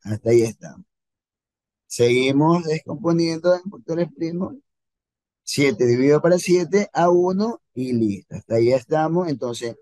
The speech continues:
vamos a multiplicar siete por siete, cuarenta y nueve. ¿Ya? Entonces,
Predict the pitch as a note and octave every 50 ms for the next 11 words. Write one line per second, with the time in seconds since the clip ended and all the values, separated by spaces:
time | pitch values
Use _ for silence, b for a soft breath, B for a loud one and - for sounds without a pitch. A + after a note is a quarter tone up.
0 | _ _ _ _ A2 A2+ A#2 A#2+ A#2+ A#2+ B2+ B2+ C3 C3 C3 C3+ C#3 C#3 A#2+ D3+
1 | C#3 C#3 C#3+ D#3 C#3 - D3 D3+ D3+ D#3 D#3 E3 F#3+ - - _ _ _ _ _
2 | _ _ _ - - C3+ C3+ C3+ A#2+ B2 D3 C#3+ - E3 D#3+ - D#3+ E3 E3 D3+
3 | - F#3+ F#3+ F3+ - - C3+ A#2+ A#2 A2+ A2 G#2 G2+ E2 F#2+ F#2+ F2 E2 D#2+ D2+
4 | - _ _ _ _ _ _ _ _ _ _ _ _ _ _ _ _ _ _ _
5 | - B2 C#3 E3 - _ _ _ _ _ C3+ C#3 C3 A#2 A2 C3 A#2+ A2+ G#2+ -
6 | E2+ G2